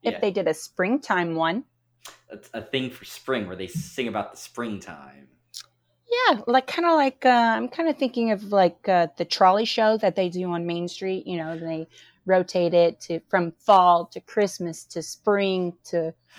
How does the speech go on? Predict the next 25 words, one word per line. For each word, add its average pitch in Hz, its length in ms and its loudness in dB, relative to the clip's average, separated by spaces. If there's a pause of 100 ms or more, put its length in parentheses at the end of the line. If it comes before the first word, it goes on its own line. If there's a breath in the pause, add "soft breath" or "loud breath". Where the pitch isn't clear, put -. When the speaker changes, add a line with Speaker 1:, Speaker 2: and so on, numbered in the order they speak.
(140 loud breath)
Speaker 2:
You 160 120 0
Speaker 1:
you - 20 4
know, 180 320 2
Speaker 2:
know, 180 100 0
Speaker 1:
summer. 175 540 4
Speaker 2:
the, 165 180 0
the 160 120 0
Bonnet 247 440 2
Trio 127 560 2
already 339 340 2
kinda 190 240 0
looks 127 440 -4
like 104 340 -2
they 104 140 -4
have 107 200 -2
those 104 160 -8
kind 110 220 -8
of, 95 100 -10
like, 92 240 -12
pastel 104 520 -8
colors 92 680 -8
and 90 140 -18
whatnot 82 560 -20
to 95 220 -18
'em. 165 120 -20